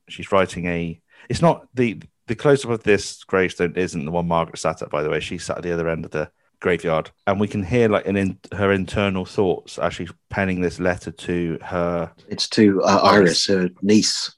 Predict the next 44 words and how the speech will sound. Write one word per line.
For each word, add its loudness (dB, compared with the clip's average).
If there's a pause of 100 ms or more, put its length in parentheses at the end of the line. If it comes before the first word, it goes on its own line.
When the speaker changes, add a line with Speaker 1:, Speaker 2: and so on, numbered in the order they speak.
Speaker 2:
Yeah. -4 (240)
Speaker 1:
She's -20
writing -6
to -10
niece -10
Iris. -4 (680)
Looks -2
like -2
she's -10
displaying -2
all -8
thoughts -4
of -8
recent -4
times, -6
what's -8
been -10
going -4
on -2
in -4
the -4
world, -2 (240)
uh, -2
and -4
she -10
just -2
references 0
a, -2 (240)
you -6
know, 0 (340)
I-, 2 (120)
Iris 4
has -8
had -2
a 0
share -2
of -4
misfortunes -8
and -10 (160)
acknowledges -4
the -8
sudden -2
death -2
of -2